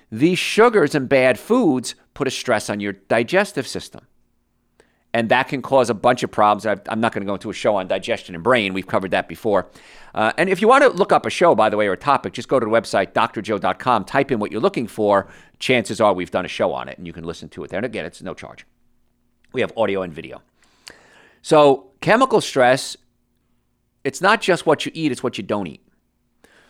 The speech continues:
I want you to stay away from the bad foods, the meats, the sugars, the dairies, the coffees, the sodas. These are the foods that are gonna put chemical stress in your body.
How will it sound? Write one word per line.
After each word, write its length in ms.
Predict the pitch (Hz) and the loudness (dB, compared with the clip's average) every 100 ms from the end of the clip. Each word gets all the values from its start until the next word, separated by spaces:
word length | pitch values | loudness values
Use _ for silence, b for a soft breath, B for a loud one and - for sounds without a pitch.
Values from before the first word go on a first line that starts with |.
| b | b
I 60 | - | -4
want 240 | 123 185 | 0 0
you 40 | 214 | 0
to 60 | |
stay 300 | 190 - 180 | -6 2 6
away 260 | 165 135 123 | 6 6 4
from 160 | 120 127 | 2 -4
the 60 | |
bad 280 | 110 101 101 | 0 2 2
foods, 360 | - 98 78 - | 2 -2 -2 -8
the 80 | |
meats, 240 | 92 104 - | -10 -10 -10
the 60 | |
sugars, 340 | 101 113 104 104 | -8 -6 -6 -8
the 60 | |
dairies, 340 | 95 101 101 95 | -4 -2 -2 -4
the 60 | |
coffees, 380 | - 98 92 98 | -4 -2 -2 -6
the 60 | 101 | -8
sodas. 400 | - 98 95 - B B B | -2 0 -2 -6 B B B
These 280 | 87 127 147 | -2 0 2
are 40 | |
the 80 | 170 | -2
foods 260 | - 117 113 | 0 0 2
that 60 | |
are 20 | 113 | 0
gonna 120 | 107 | -2
put 160 | 113 | -6
chemical 360 | - 107 107 107 | -4 -4 -4 -8
stress 300 | - 104 90 | -4 -4 -4
in 60 | 87 | -8
your 120 | 107 | -2
body. 280 | 175 104 | 0 0